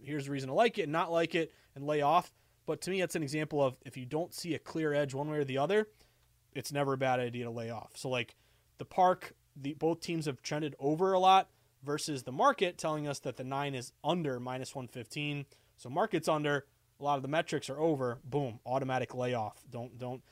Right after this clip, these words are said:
that's like also like when you're checking off the boxes, if they're all on one side, boom,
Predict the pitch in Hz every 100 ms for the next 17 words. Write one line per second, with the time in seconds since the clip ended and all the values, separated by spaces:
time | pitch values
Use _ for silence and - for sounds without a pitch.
0 | _ - 190 - 175 165 165 165 143 127
1 | 135 131 - - 175 175 156 151 135 151
2 | - 180 160 - _ _ - - 156 233
3 | 226 214 208 - 196 160 143 160